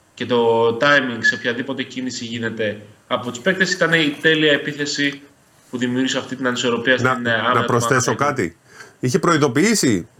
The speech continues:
Speaker 2: η Ζάλγκιρις στην προηγούμενη επίθεση και είχε μείνει μόνος στο Σμιτς, ο οποίος για κάποιο λόγο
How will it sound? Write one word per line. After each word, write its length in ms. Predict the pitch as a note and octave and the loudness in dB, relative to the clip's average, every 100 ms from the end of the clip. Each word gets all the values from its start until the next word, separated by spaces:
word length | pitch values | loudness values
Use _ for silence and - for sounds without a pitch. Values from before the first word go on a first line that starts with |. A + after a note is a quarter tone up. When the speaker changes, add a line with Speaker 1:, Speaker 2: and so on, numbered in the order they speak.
| - _ _ - - | -20 _ _ -20 -6
Speaker 2:
η 100 | A2 | 0
Ζάλγκιρις 480 | A#2 A#2 G2 G2 | 2 2 0 -2
στην 140 | F#2+ G2+ | -2 0
προηγούμενη 420 | G#2+ G#2+ G#2 G2 | 2 4 2 2
επίθεση 580 | F2 G2 F2 - A#2 D#3 _ - - - - | 2 0 0 -4 -6 -8 _ -20 -20 -20 -8
και 80 | C#3 | -2
είχε 140 | B2+ | 2
μείνει 180 | D3+ F3+ | 4 4
μόνος 260 | F3 F#3 F3+ | 4 4 4
στο 160 | F#3 | 2
Σμιτς, 320 | D3 F#3+ C#3+ - - - - - - - - | 2 4 2 0 -10 -14 -16 -18 -18 -12 0
ο 80 | |
οποίος 320 | B2+ A#2 F3+ D3 | 0 4 2 4
για 120 | D3+ | 2
κάποιο 320 | F3+ F3 F3 | 0 0 0
λόγο 500 | E3 F3 D#3 C3 - | 2 4 4 2 -2